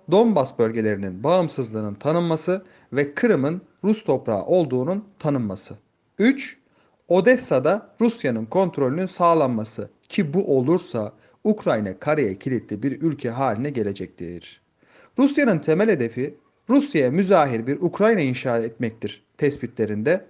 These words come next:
bulunmuştu. Yahya Yağcı bugün gelişen diplomatik ve politik olayları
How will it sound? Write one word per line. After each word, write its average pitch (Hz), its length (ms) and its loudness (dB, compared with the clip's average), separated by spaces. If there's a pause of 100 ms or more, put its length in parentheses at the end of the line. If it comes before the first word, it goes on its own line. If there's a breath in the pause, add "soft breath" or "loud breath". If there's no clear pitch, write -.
(120)
bulunmuştu. 107 580 -6 (1120)
Yahya 208 240 2
Yağcı 190 220 2
bugün 196 200 0
gelişen 110 420 -2
diplomatik 139 520 -2
ve 117 100 -2
politik 110 380 -8
olayları 95 540 -6